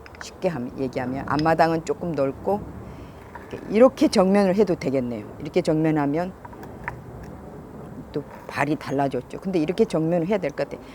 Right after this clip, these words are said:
다시 한번 설사를 감아서 싹 돌리면 되거든요. 이거 돌리고 이거 싹 돌리면 되니까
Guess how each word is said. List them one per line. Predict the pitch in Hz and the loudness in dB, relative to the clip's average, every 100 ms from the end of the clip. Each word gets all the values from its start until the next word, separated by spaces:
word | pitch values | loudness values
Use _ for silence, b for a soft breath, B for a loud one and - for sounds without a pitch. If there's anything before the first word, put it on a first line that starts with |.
| B | B
다시 | - 160 185 165 - - - | -8 -2 -2 -2 -6 -20 -10
한번 | - 220 202 156 - | -2 2 2 0 -8
설사를 | - - 254 196 | -4 0 4 4
감아서 | - 160 156 185 | 4 2 2 -2
싹 | - - 214 - | -2 0 0 0
돌리면 | 156 185 170 | 0 2 2
되거든요. | 139 127 120 123 123 - B B B - | 2 0 -4 -6 -8 -10 B B B 0
이거 | 156 | 2
돌리고 | 156 151 147 143 165 151 | 2 2 2 2 0 -2
이거 | 131 | -2
싹 | 175 101 - | -4 -4 -4
돌리면 | - 147 147 131 | -2 2 2 0
되니까 | 127 123 - 151 | -2 -6 -2 -2